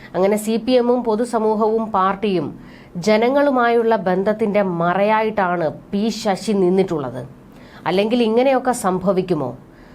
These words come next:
താഴേക്കിടയിൽ നിന്ന് വിവരം കിട്ടില്ലേ പാർട്ടിക്ക്? സി പി എമ്മിന് അതുണ്ടായിട്ടില്ല എന്ന് അൻവർ പറയുന്നു. കേരളത്തിലെ മതസൗഹാർദ്ദം തകർക്കാൻ രാപ്പകൽ അധ്വാനിക്കുന്ന ഒരു രാഷ്ട്രീയ വിരുദ്ധൻ.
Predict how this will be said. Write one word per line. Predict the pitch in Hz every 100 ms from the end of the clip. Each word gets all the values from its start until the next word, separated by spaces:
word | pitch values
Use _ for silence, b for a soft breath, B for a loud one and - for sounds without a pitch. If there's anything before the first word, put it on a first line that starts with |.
| B 220
താഴേക്കിടയിൽ | 220 247 285 277 269 262 262
നിന്ന് | 254 247
വിവരം | 208 208 247 262
കിട്ടില്ലേ | 214 214 196 175
പാർട്ടിക്ക്? | 143 160 156 - 160 139 123 - -
സി | 185
പി | 185 208
എമ്മിന് | 208 208
അതുണ്ടായിട്ടില്ല | 196 190 185 196 202 208 190 175 196
എന്ന് | 196 175 151 120
അൻവർ | 139 180 190 170 -
പറയുന്നു. | 143 143 127 123 139 -
കേരളത്തിലെ | 240 254 277 277 277
മതസൗഹാർദ്ദം | 247 220 247 269 226 185 196 185 190
തകർക്കാൻ | 180 175 165 165 180 190
രാപ്പകൽ | 185 180 208 220 202 202
അധ്വാനിക്കുന്ന | - 170 165 202 208 208 214 208
ഒരു | 190 180
രാഷ്ട്രീയ | 175 165 180 - 196 185
വിരുദ്ധൻ. | 175 147 143 139 127